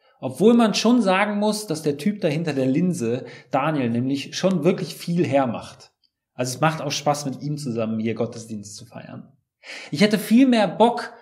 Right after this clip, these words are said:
surfen zu gehen und in aller Ruhe meinen Urlaub zu nehmen und in den Urlaub zu fahren. Ich hätte viel mehr Bock, die Frühlingssonne zu nutzen, um rauszugehen und mich mit Freunden zu treffen und zu machen.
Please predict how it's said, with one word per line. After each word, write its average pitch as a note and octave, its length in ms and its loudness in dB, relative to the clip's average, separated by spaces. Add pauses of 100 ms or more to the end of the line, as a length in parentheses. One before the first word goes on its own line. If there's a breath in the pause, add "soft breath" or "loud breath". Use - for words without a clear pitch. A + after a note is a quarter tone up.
(140 loud breath)
surfen A3+ 500 2
zu G3+ 180 -4
gehen G3 340 0
und F3 340 0
in F3 220 -4
aller F#3+ 420 2
Ruhe F#3+ 300 0
meinen D#3+ 320 2
Urlaub F#3+ 400 0
zu - 140 -6
nehmen D#3+ 400 -2
und D3 280 -2 (200 loud breath)
in D#3 160 4
den D3+ 140 4
Urlaub D3+ 360 4
zu - 120 -8
fahren. F#2+ 400 -10 (460 loud breath)
Ich D3 120 -2
hätte G#3 160 2
viel B3+ 260 6
mehr A#3 180 4
Bock, A#3+ 300 4
die F#3+ 120 0
Frühlingssonne F#3+ 720 4
zu F3 180 0
nutzen, G#3 380 2
um E3 120 2
rauszugehen G3+ 840 2
und E3+ 120 2
mich E3+ 160 0
mit E3+ 120 -2
Freunden G#3 440 0
zu F#3+ 160 -6
treffen E3+ 420 -2
und D3+ 140 -2
zu - 160 -2
machen. - 560 -6